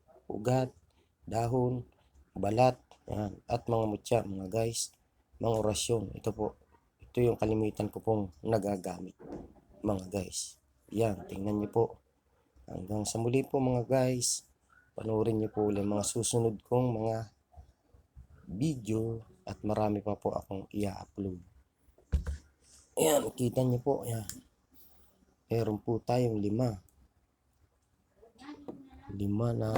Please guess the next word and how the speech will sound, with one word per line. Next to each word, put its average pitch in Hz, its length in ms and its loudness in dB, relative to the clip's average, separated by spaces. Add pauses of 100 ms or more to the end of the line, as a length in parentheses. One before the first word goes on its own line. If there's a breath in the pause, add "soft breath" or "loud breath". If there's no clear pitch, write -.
(3750)
category 120 640 2